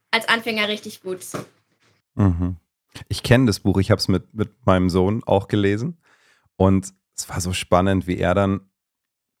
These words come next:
Speaker 2: über die Sachen nachgedacht hat, über die man halt eigentlich, ja klar, er geht in die Grundschule und da wird dann das Geld auch ein bisschen erklärt in, in Mathematik mit den Zahlen und dem Euro. Aber er hat halt dann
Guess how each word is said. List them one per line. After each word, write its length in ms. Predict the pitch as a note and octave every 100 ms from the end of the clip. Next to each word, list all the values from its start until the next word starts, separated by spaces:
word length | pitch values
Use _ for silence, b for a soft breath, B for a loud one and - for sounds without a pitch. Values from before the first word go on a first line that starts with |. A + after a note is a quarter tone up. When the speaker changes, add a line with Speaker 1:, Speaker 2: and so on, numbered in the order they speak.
| _ -
Speaker 2:
über 140 | G2+
die 100 | G2
Sachen 280 | A2+ G#2 G#2
nachgedacht 500 | A2 - G#2+ F2 -
hat, 80 | G2
über 160 | F2+
die 100 | F2+
man 160 | F#2+ F#2+
halt 160 | F#2+ -
eigentlich, 460 | E2 F#2 G#2+ G2
ja 80 | -
klar, 260 | - - F2
er 60 |
geht 180 | D#2+ -
in 80 | F2
die 80 | F2
Grundschule 600 | - E2+ - G#2+ A#2+ B2+
und 200 | G2+ F#2+
da 220 | F#2 F#2+
wird 160 | F2+
dann 280 | F#2 F2+ F2+ - - - - _ _ _ -
das 180 | F#2 -
Geld 320 | D2+ F#2 -
auch 160 | F#2
ein 100 | G2
bisschen 280 | - - -
erklärt 460 | A#2+ - A2 A#2+ D3
in, 160 | G2 F#2
in 140 | F#2+
Mathematik 720 | F#2 F#2 F2+ E2 - C#3 -
mit 140 | F2
den 80 | -
Zahlen 400 | - G2 G#2 G2 F#2
und 120 | D#2+
dem 120 | F2+
Euro. 420 | - G2+ G2+ G2+ b b b b b b b b -
Aber 180 | F2 E2+
er 140 | F2+
hat 140 | G#2 -
halt 120 | F2
dann 240 | E2+ E2+